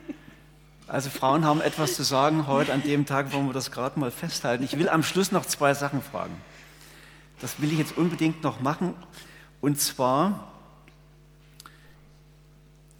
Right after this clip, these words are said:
die erste Frage. Es ist ja so, viele Eltern unter uns, auch in unserer Gemeinde und viele Eltern auch, die das jetzt gerade im Livestream sehen,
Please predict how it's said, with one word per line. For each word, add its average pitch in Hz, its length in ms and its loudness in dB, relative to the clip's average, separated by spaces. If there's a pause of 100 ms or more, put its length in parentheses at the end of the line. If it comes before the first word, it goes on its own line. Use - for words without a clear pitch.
(140)
die 143 80 -2
erste 160 300 0
Frage. 156 400 4 (760)
Es 139 160 -2
ist 170 160 -4
ja 170 140 4
so, 165 420 0 (520)
viele 185 420 0
Eltern 160 560 4 (580)
unter 151 380 2
uns, 147 260 2
auch 120 160 2
in 139 80 0
unserer 151 380 -2
Gemeinde 113 500 -2
und 113 140 -4
viele 143 340 -2
Eltern 135 380 0
auch, 123 140 -2
die 135 160 -4
das 127 200 -6
jetzt 139 220 -6
gerade 127 280 -2
im 120 120 0
Livestream 117 760 -2
sehen, 92 400 -10